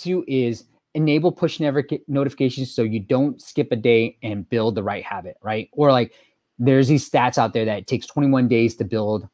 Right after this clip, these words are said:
a habit. So talk, utilize that, and then allow me to set a reminder. Cool. Uh,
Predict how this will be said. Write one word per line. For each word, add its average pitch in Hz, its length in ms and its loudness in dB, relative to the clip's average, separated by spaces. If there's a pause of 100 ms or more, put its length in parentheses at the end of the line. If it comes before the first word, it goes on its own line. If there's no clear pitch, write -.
a 117 60 -4
habit. 98 500 -6
So 120 200 -4 (300)
talk, 156 260 2
utilize 143 580 6
that, 120 360 -2 (280)
and 127 120 -4
then 117 260 -4
allow 110 200 -4
me 110 140 -2
to 104 120 -4
set 101 340 -8 (160)
a 107 60 -6
reminder. 95 600 -6 (840)
Cool. 87 360 -14 (320)
Uh, 302 360 -4